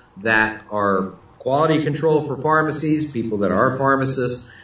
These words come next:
and indeed they say that the, the, at least the drugs that I particularly mention and the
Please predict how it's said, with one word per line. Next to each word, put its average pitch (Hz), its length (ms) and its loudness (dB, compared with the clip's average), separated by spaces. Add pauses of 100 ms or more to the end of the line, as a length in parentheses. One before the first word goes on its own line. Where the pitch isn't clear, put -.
(120)
and 104 200 -2
indeed 107 600 2
they 110 600 0
say 117 340 2
that 104 240 -2
the, 98 320 -2
the, 98 240 -4
at 113 80 -2
least 160 260 2
the 147 60 -2
drugs 143 320 2
that 120 100 2
I 110 120 2
particularly 147 800 0
mention 127 600 0
and 101 240 -4
the 98 340 0